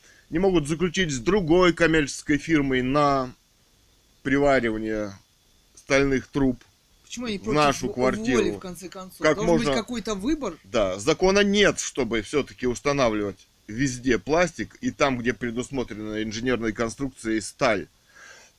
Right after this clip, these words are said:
Speaker 1: <coughs>
Speaker 2: Почему
Speaker 1: Где
Speaker 2: они
Speaker 1: такой
Speaker 2: уз-,
Speaker 1: закон? Нету.
Speaker 2: Почему они узурпировали ключ
Speaker 1: Да.
Speaker 2: от подвала? Мы бы, в конце концов,
Speaker 1: Почему коммерческая фирма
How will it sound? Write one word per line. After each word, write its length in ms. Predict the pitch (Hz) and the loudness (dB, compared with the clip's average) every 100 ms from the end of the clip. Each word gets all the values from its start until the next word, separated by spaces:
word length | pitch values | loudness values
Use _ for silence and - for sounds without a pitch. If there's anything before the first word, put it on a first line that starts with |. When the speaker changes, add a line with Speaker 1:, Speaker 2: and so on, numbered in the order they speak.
| _ _ _ _ - | _ _ _ _ -2
Speaker 1:
<coughs> 0 | |
Speaker 2:
Почему 580 | 370 466 494 - 185 - | 2 4 4 0 -2 -12
Speaker 1:
Где 220 | - - | -4 2
Speaker 2:
они 80 | 240 | 4
Speaker 1:
такой 240 | - 269 151 | 4 4 4
Speaker 2:
уз-, 60 | 131 | 4
Speaker 1:
закон? 400 | 143 120 90 - - | 2 0 -2 -8 -6
Нету. 580 | 147 190 156 180 170 180 | 0 4 4 4 0 0
Speaker 2:
Почему 260 | 190 247 | -8 -10
они 120 | 294 277 | -8 -8
узурпировали 640 | 226 262 - 277 262 254 | -6 -6 -4 -4 -2 -4
ключ 720 | 196 208 190 202 202 196 - _ _ _ _ | -6 -8 -6 -4 -6 -12 -16 _ _ _ _
Speaker 1:
Да. 340 | 92 95 90 73 _ | -8 -4 -4 -6 _
Speaker 2:
от 140 | - 180 | -20 -18
подвала? 480 | - 190 180 185 170 | -14 -14 -10 -10 -10
Мы 120 | 180 | -10
бы, 100 | 214 | -10
в 60 | 202 | -10
конце 240 | 226 214 | -12 -12
концов, 140 | 226 233 | -4 0
Speaker 1:
Почему 340 | - 233 233 | 2 4 4
коммерческая 1000 | - 202 214 226 196 151 127 - 139 139 | 6 4 6 6 6 4 -4 -2 2 2
фирма 600 | 139 220 214 156 104 80 | 2 2 4 2 -2 -6